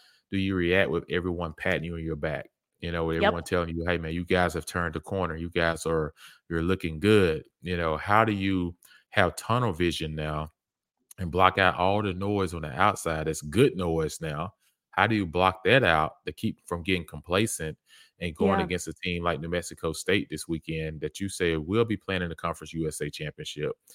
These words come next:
Speaker 2: Mm-hmm.
Speaker 1: eight and three, and they got a quarterback that's gonna give us a little bit of something that we need to see anyways before we face Alabama in Milrose,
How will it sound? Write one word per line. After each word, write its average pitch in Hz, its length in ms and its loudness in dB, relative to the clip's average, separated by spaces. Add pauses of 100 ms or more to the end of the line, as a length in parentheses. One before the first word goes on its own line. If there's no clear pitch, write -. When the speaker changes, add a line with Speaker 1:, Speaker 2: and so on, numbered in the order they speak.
Speaker 2:
Mm-hmm. 196 240 -6
Speaker 1:
eight 117 260 6
and 90 140 -6
three, 76 400 -6 (580)
and 92 380 6
they 87 60 -2
got 92 140 6
a 90 40 2
quarterback 90 640 6
that's 85 140 -6
gonna 92 180 -2
give 92 160 4
us 85 140 0
a 78 40 0
little 101 380 4
bit 117 380 4 (260)
of 87 600 2 (560)
something 104 380 -2
that 90 120 2
we 87 140 0
need 92 300 -2
to 104 80 -2
see 98 340 -4
anyways 82 880 -2
before 87 300 -2
we 87 100 -2
face 85 300 -2
Alabama 82 540 0
in 78 220 -6
Milrose, 78 640 -2